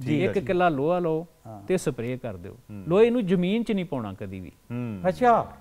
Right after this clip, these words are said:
Speaker 2: ਲੋਹੇ ਦੀ ਸਿਰਫ ਸਪਰੇਅ ਕਰਨੀ ਹੈ।
Speaker 1: ਹਾਂ।
Speaker 3: ਅੱਛਾ।
Speaker 2: ਤੇ ਜ਼ਿੰਕ ਜਿਹੜਾ ਵਾ, ਉਹ ਜ਼ਮੀਨ 'ਚ
Speaker 3: ਜ਼ਮੀਨ
Speaker 2: ਪਾਉਣਾ
Speaker 3: 'ਚ
Speaker 2: ਕੱਦੂ
Speaker 3: ਪਾਉਣਾ।
Speaker 2: ਵੇਲੇ।
Speaker 3: ਠੀਕ ਆ।
Speaker 1: ਠੀਕ, ਠੀਕ।
Speaker 2: ਤੇ ਉਹਦੀ ਸਪਰੇਅ ਵੀ ਕਰ ਸਕਦੇ ਹਾਂ।
Speaker 3: ਹੂੰ।
Speaker 1: ਹਾਂ।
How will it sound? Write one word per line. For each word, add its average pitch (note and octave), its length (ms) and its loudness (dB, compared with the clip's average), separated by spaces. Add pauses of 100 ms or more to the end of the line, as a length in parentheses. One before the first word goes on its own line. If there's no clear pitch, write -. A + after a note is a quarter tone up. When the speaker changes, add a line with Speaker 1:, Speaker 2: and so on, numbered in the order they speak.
(320)
Speaker 2:
ਲੋਹੇ D3+ 320 4
ਦੀ A3+ 120 2
ਸਿਰਫ A#3+ 220 2
ਸਪਰੇਅ F#3 400 4
ਕਰਨੀ A2 380 0
ਹੈ। - 40 -16 (220)
Speaker 1:
ਹਾਂ। C3+ 120 -4
Speaker 3:
ਅੱਛਾ। B2+ 400 -8
Speaker 2:
ਤੇ A3 100 8
ਜ਼ਿੰਕ G#3+ 360 4
ਜਿਹੜਾ B3 280 8
ਵਾ, A#3+ 280 6 (540)
ਉਹ B3+ 120 10
ਜ਼ਮੀਨ F#3+ 380 6
'ਚ - 20 -8
Speaker 3:
ਜ਼ਮੀਨ A2+ 140 0
Speaker 2:
ਪਾਉਣਾ E3 220 2
Speaker 3:
'ਚ - 60 -4
Speaker 2:
ਕੱਦੂ C3+ 120 2
Speaker 3:
ਪਾਉਣਾ। B2 160 2
Speaker 2:
ਵੇਲੇ। G#2 220 -4 (160)
Speaker 3:
ਠੀਕ C#3 320 -2
ਆ। E2+ 100 -6 (160)
Speaker 1:
ਠੀਕ, B2 200 -10 (220)
ਠੀਕ। A#2 120 -18
Speaker 2:
ਤੇ F#3+ 200 0
ਉਹਦੀ F#3+ 200 4
ਸਪਰੇਅ F3+ 360 6
ਵੀ A#3+ 80 6
ਕਰ F#3 160 4
ਸਕਦੇ G#2 340 -8
ਹਾਂ। A2 80 -12
Speaker 3:
ਹੂੰ। G#2 280 -12
Speaker 1:
ਹਾਂ। A2 160 -8